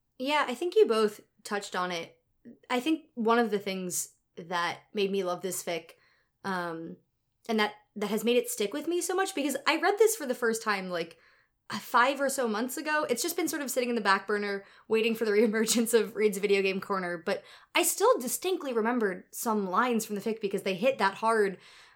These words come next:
Um, but I, I think one of the things I love so much about it is that it feels very human. Um,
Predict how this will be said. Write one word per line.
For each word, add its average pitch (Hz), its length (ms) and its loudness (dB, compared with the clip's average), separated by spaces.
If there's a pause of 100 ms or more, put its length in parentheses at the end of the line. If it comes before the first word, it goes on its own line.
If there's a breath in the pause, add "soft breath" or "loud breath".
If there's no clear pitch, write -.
(160 loud breath)
Um, 208 500 2 (160)
but 269 100 -2
I, 302 160 -2
I 285 120 2
think 330 200 -4
one 349 120 0
of 294 80 -4
the 294 80 -10
things 254 200 -4
I 220 80 0
love 196 320 0 (100)
so 196 280 -2
much 196 200 -6
about 175 220 -2
it 165 160 -6
is 180 140 -8
that 180 220 -4
it 202 160 -6
feels 247 560 -2 (680 soft breath)
very 220 460 0
human. 262 480 -2 (880 soft breath)
Um, 208 560 0